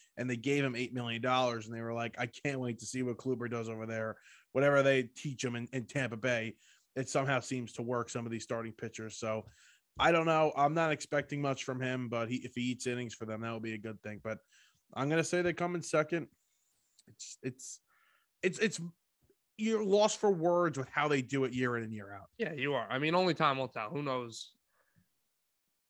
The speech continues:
Speaker 2: I'm just gonna look at the team the way it is, and I didn't love the Austin Meadows, uh, deal, getting rid of him. But listen, still got them making the playoffs. Um, yeah, I like the Rays, but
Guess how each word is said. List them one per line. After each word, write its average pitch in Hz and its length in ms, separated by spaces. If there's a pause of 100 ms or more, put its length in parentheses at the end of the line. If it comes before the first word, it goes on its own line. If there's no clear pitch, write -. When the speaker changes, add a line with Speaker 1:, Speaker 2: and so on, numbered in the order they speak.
(240)
Speaker 2:
I'm 165 160
just 170 120
gonna 170 160
look 151 180
at 151 80
the 139 80
team 147 220
the 143 80
way 139 220
it 135 100
is, 139 460
and 117 160
I 113 100
didn't 139 220
love 135 320
the 131 140
Austin 131 340
Meadows, 131 480 (560)
uh, 123 220
deal, 131 280
getting 127 260
rid 123 160
of 120 100
him. 131 260 (560)
But 135 240 (320)
listen, 170 320
still 151 240
got 170 180
them 180 140
making 170 240
the 170 80
playoffs. 165 720 (600)
Um, 127 640
yeah, 123 200 (680)
I 123 80
like 147 220
the 139 80
Rays, 151 280
but 123 180